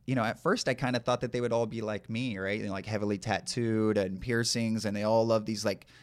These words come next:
darker, crazier things. And I realized it's not everybody's like that, actually. There's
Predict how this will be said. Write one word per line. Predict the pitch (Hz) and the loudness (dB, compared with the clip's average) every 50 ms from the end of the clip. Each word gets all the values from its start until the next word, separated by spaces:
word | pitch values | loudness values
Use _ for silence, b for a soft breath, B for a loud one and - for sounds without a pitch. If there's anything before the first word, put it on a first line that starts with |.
| B - | B 0
darker, | 110 113 113 110 110 113 110 104 104 | 2 4 4 4 2 0 -2 -2 -2
crazier | - - 131 120 117 117 113 110 110 104 | -2 -2 0 0 2 2 0 0 -2 -2
things. | - - 113 117 113 110 107 | -2 -2 -2 -2 0 -2 -2
And | 113 110 | -2 -2
I | 110 | 0
realized | 110 113 117 113 110 | 2 2 2 0 0
it's | 110 98 - - - | -4 -10 -10 -8 -6
not | 147 147 151 123 | -4 -4 -2 0
everybody's | 110 127 127 120 104 92 90 95 92 80 | -2 0 -2 -2 -2 -2 -4 -4 -4 -4
like | 87 98 117 139 - | -4 -4 -4 -4 -4
that, | - 87 90 92 | -6 -6 -4 -4
actually. | 92 92 90 - - 98 98 | -6 -8 -8 -8 -4 -4 -2
There's | 98 98 95 95 92 92 | 0 0 0 0 -2 -6